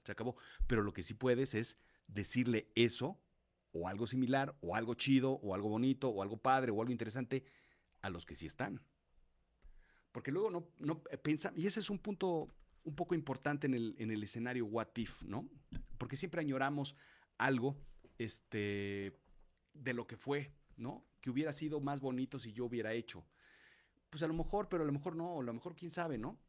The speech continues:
Lo que sí es importante es que lo que puedes hacer ahorita es algo chido que puedes hacer por el resto de tu vida y algo que se va a quedar armado, plasmado y,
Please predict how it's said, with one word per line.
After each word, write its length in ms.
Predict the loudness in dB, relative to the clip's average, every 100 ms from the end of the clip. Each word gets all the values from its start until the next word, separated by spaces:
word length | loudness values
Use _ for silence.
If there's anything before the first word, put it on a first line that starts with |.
| _
Lo 140 | -6 -4
que 100 | -2
sí 100 | -4
es 100 | -4
importante 580 | -4 -4 -2 -2 0 0
es 160 | 0 -8 -20 _ _ _ _ _ _ _
que 160 | 0 2
lo 240 | 2 0
que 140 | 0 -4
puedes 500 | 0 2 4 2 0
hacer 280 | -2 0 2
ahorita 540 | 2 0 -2 -6 -6 _ _ _ _ _ _ _ _ _ _ _ _ -2
es 300 | 0 0 -4 _ _ _ _ _ -6
algo 240 | -2 -2 0
chido 320 | 0 2 0
que 80 | -2
puedes 260 | -4 -4
hacer 260 | -4 -6 -4
por 160 | -4 -2
el 60 |
resto 220 | -2 -2
de 60 | -4
tu 100 | -2
vida 280 | 0 0 0
y 100 | 2
algo 200 | 2 2
que 100 | -2
se 100 | -2
va 100 | -2
a 40 | -2
quedar 300 | 0 0 -2 -12 -20 -10 -2
armado, 680 | 0 2 4 4 4 -4 -8 _
plasmado 640 | -2 -2 0 0 0 -4 -6 _ _ _
y, 300 | -4 -4 -6